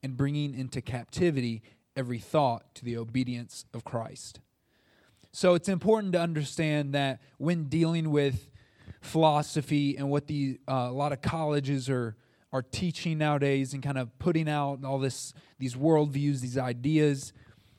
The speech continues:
that the weapons of our warfare are not carnal. We don't combat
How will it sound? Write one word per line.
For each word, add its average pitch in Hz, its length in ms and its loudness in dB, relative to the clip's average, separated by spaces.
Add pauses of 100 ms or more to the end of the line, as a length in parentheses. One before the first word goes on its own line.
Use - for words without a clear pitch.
(140)
that 147 480 2 (560)
the 143 140 2
weapons 170 580 4 (100)
of 143 120 0
our 143 120 8
warfare 131 560 2
are 120 140 -2
not 120 300 -4
carnal. 113 500 -6 (320)
We 147 140 0
don't 175 280 0 (140)
combat 151 640 2